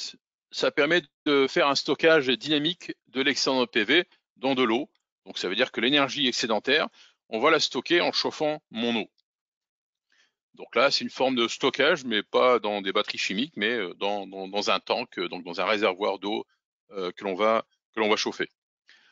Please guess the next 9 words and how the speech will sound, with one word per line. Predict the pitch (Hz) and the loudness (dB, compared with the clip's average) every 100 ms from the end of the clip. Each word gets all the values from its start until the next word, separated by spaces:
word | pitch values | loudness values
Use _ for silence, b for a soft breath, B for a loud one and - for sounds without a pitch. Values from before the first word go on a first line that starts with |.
| b _ _ _ _ | b _ _ _ _
Ce | - 131 131 135 | -4 0 2 4
Home | 185 185 | 2 2
Pilot | 165 170 214 - | 2 2 2 2
permet | 139 147 185 180 | 4 4 4 2
donc, | 139 165 - | 0 -2 0
euh, | 135 | 0
d'alimenter | 120 147 165 156 151 170 165 | 4 2 2 0 2 2 4
des | 123 117 | 4 4
appareils | 127 139 123 135 143 | 4 4 6 4 4